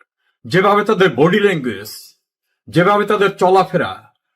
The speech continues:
ছাত্র দলের প্রেসিডেন্ট এবং অন্যদের চলাফেরা, তাদের ভাষার ব্যবহার, শব্দ চয়ন, সব দেখে মনে হয়েছিল শুধুমাত্র ফলাফলটা ঘোষণা হতে বাকি, সবই তো তারা।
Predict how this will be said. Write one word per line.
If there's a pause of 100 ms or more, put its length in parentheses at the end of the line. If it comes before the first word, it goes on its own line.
(160)
ছাত্র
দলের
প্রেসিডেন্ট
এবং
অন্যদের
চলাফেরা, (500)
তাদের
ভাষার
ব্যবহার, (640)
শব্দ
চয়ন, (640)
সব
দেখে
মনে
হয়েছিল (640)
শুধুমাত্র
ফলাফলটা
ঘোষণা
হতে
বাকি,
সবই
তো
তারা।